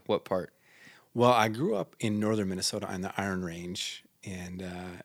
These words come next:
Speaker 2: when I was fourteen, we moved south to Minneapolis, Saint Paul. And so I'm a little bit north, a little bit rural, a little bit country, but then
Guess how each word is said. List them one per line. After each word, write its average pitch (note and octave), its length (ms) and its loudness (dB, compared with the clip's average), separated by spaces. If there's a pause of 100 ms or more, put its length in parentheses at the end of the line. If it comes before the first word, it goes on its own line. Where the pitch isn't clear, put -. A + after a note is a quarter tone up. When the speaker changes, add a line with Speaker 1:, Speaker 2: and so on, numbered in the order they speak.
(120)
Speaker 2:
when G2+ 120 -8
I G2+ 40 -2
was G#2 100 -2
fourteen, A2 460 -2
we G2 80 0
moved F#2+ 440 -2
south - 600 4
to F#2 220 -4
Minneapolis, F#2 460 -4
Saint G2+ 180 -8
Paul. - 240 -10 (840)
And G#2 120 -4
so G2+ 100 0
I'm F#2 200 -2 (280)
a D3 40 -6
little D#3 160 0
bit E3 140 -2
north, D3 520 6
a - 20 2
little C#3 120 6
bit C#3+ 120 6
rural, B2+ 340 8
a B2+ 40 4
little B2 120 4
bit C3 140 2
country, A#2+ 440 0
but G#2 180 0
then F#2+ 340 -2